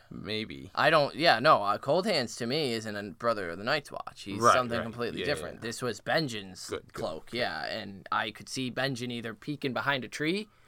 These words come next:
Speaker 2: and watching John do this,
Speaker 1: See,
Speaker 2: or
Speaker 1: no, th-, I, I missed
Speaker 2: straight up.
Speaker 1: 'cause I was referring to it meaning Cold Hands, but not at all, but I'm meaning Benjen. I, see, I think Benjen, mm.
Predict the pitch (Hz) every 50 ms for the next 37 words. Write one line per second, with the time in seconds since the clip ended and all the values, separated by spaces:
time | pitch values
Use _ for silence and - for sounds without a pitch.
0 | - - - - - 127 123 120 135 151 147 - 170 160 139 151 135 131 131 131
1 | 120 131 151 165 185 202 214 214 - 165 175 180 156 143 139 170 165 156 151 -
2 | - 143 143 147 131 120 127 135 131 127 113 110 120 120 120 117 110 - - -
3 | 160 156 151 139 131 127 123 139 127 131 131 123 113 113 104 - 113 101 95 95
4 | 95 98 104 101 92 - - - - - 123 120 107 101 104 - - - 113 107
5 | 107 107 107 107 107 - 113 117 113 107 113 113 113 110 110 104 101 - - 98
6 | 90 95 98 95 95 92 90 95 92 92 92 95 90 92 92 95 98 98 95 98
7 | 95 92 87 90 90 98 - - 101 95 92 95 101 92 87 90 95 95 - 104
8 | - - 107 98 101 101 - 131 120 110 98 107 101 90 - 87 110 110 104 104
9 | 104 101 95 95 95 92 92 - - _ _ _ _ _ _ _ _ - - -
10 | - - _ _ _ _ _ _ _ _ _ - - - - _ _ _ - 113
11 | 113 107 104 98 92